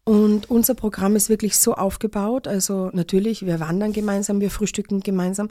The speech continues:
und wir essen am Abend gemeinsam.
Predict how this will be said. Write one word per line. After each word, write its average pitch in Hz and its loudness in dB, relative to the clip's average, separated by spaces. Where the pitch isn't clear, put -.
und 202 2
wir 190 4
essen 180 2
am 180 -4
Abend 226 0
gemeinsam. 190 -2